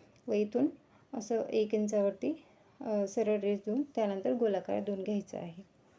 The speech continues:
हे बघा, त्यानंतर हे कट करून घ्यायचं आहे.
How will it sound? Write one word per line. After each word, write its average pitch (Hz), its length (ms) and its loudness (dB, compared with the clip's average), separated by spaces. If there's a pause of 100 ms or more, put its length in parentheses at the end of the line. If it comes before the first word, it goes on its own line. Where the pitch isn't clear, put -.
(760)
हे 214 60 -4
बघा, 185 220 -8 (160)
त्यानंतर 233 360 0
हे 220 180 0
कट 226 180 0 (120)
करून 190 200 -6
घ्यायचं 190 340 -6
आहे. 175 260 -8